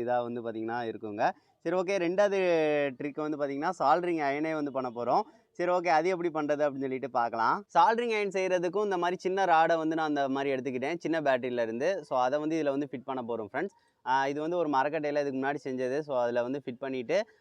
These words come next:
அதுக்கடுத்து இதுல வந்து நிக்ரோம் ஒயரை வந்து நம்ம சுத்திட்டோம் அப்படின்னா முடிஞ்சிடும். இதுதான் நிக்ரோம் ஒயர் வந்து.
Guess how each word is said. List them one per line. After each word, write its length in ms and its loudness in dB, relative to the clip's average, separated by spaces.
அதுக்கடுத்து 380 0
இதுல 180 2
வந்து 120 0
நிக்ரோம் 420 -2
ஒயரை 200 4
வந்து 160 0
நம்ம 200 0
சுத்திட்டோம் 360 -2
அப்படின்னா 320 -2
முடிஞ்சிடும். 500 0
இதுதான் 360 0
நிக்ரோம் 300 -4
ஒயர் 160 -2
வந்து. 260 0